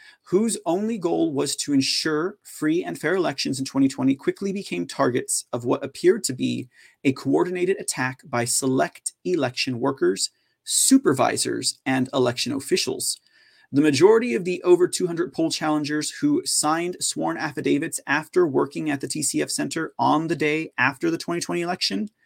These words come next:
attested to the targeting, threatening, and intimidating behavior by election workers. Yet, to the best of our knowledge, not one affidavit was filed that cited the same or similar behavior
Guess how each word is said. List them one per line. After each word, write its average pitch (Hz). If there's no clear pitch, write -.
attested 135
to 135
the 131
targeting, 185
threatening, 170
and 147
intimidating 135
behavior 143
by 139
election 143
workers. 135
Yet, 165
to -
the 170
best 160
of 160
our 160
knowledge, 185
not 135
one 165
affidavit 147
was 135
filed 185
that 135
cited 147
the 139
same 156
or 135
similar 208
behavior 127